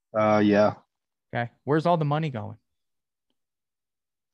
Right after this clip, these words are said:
Speaker 1: Um, right now, I'm just getting back on my feet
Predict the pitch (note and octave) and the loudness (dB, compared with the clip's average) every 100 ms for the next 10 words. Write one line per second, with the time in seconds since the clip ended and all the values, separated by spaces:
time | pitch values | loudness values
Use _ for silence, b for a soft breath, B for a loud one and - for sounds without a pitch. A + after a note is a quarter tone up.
0 | _ _ _ _ _ - A2 A2 G#2+ G#2+ | _ _ _ _ _ 0 2 2 0 -4
1 | G#2+ - A#2+ A#2 A#2 C#3+ C#3 B2+ A#2+ - | -4 -4 0 0 2 2 2 -2 -8 -8
2 | A2+ A2+ G#2+ A2+ G#2 G2+ - A2+ G2 | -6 -2 -2 -4 -8 -10 -8 -6 -6